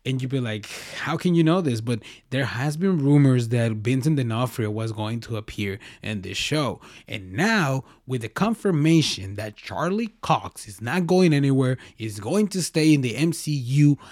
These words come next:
as Daredevil, like, he is, he's here for the long run, which I love. I love that Charlie Cox is going to be here for Daredevil. Like, he was born to be Daredevil, bro. He was born for that.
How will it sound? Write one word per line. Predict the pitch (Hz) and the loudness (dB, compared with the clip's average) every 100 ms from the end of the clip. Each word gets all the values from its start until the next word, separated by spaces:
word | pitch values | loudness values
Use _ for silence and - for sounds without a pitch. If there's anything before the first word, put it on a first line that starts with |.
| - | -10
as | 120 117 - | -8 -8 -10
Daredevil, | - 170 180 139 110 180 185 120 113 117 _ _ - | -6 -2 -2 -4 -2 0 0 -2 -8 -10 _ _ -14
like, | 104 82 | -14 -12
he | - - - - 160 170 123 127 | -16 -20 -18 -10 -6 -4 -4 -8
is, | 117 | -6
he's | 151 180 165 | -4 -2 -4
here | - 147 147 | -6 -2 -2
for | - 113 | -4 -10
the | |
long | 98 139 196 135 | -4 0 2 0
run, | 113 120 - - | -2 -4 -8 -8
which | 143 - | -6 -6
I | 113 | -8
love. | 104 165 208 147 - - - | -2 2 4 2 -4 -18 -8
I | 113 | -6
love | 113 147 165 | -4 -2 -2
that | 131 - | -4 -6
Charlie | 131 127 117 | -6 -6 -6
Cox | - 131 - | -2 -2 -2
is | 123 | -6
going | 117 117 | -4 -4
to | 113 | -6
be | 117 | -8
here | 110 117 117 - _ | -6 -4 -6 -8 _
for | 127 | -10
Daredevil. | 117 113 113 113 110 | -6 -6 -6 -6 -8
Like, | 110 107 | -10 -12
he | - 233 | -4 -4
was | 170 131 | -4 -8
born | 113 - - - - | -12 -16 -18 -18 -18
to | - | -18
be | 151 | -18
Daredevil, | - - - - - - - | -20 -20 -18 -18 -18 -18 -20
bro. | - - - | -18 -16 -16
He | - - | -18 -18
was | - | -20
born | - - 330 - | -20 -18 -18 -18
for | 143 139 | -16 -16
that. | - - - - | -12 -12 -12 -14